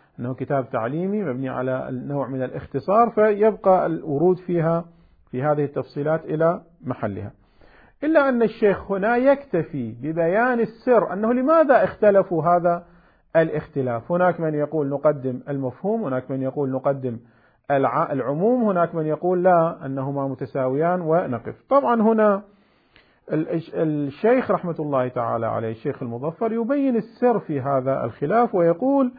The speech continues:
أنه المفهوم المخالفة بحسب ال-، ال-، الفهم العرفي، بحسب ال-، يعني،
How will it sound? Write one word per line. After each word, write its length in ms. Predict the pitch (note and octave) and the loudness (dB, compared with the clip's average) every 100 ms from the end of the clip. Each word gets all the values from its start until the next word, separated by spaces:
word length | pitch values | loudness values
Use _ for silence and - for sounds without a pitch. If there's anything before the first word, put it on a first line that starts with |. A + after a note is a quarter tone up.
| _ _ _ _ - | _ _ _ _ 0
أنه 640 | F#3+ F#3 F3+ F3 C4 C4 - | 0 2 0 2 2 2 0
المفهوم 600 | F#3 F#3 F3+ - D4+ D4 | 0 0 0 -4 -2 0
المخالفة 1080 | C4 A3+ G#3 G3+ F#3+ E3+ D#3 D#3+ D3 C#3 D3 - E3+ D3+ D#2 | 0 0 0 2 2 2 0 -2 -4 -4 -8 -16 -20 -20 -16
بحسب 640 | C#3 C#3+ - E3 E3+ C#3+ - _ _ _ _ | -10 -8 -4 -2 -2 -4 -6 _ _ _ _
ال-، 180 | B2 B2+ | -8 -6
ال-، 240 | B2+ A#2+ | -8 -8
الفهم 500 | - B2+ E3+ D#3+ D3+ | -10 -4 -2 0 -2
العرفي، 760 | C#3 A#2 B2 A2 - A#2 A#2 B2+ - _ _ _ - | -2 -2 -4 -6 -8 -8 -8 -10 -16 _ _ _ -12
بحسب 520 | C3 C#3+ - C3 C3 - | -6 -4 -4 -6 -6 -10
ال-، 380 | B2+ B2 - B2+ | -8 -8 -10 -10
يعني، 440 | A#2 B2 B2+ | -8 -8 -10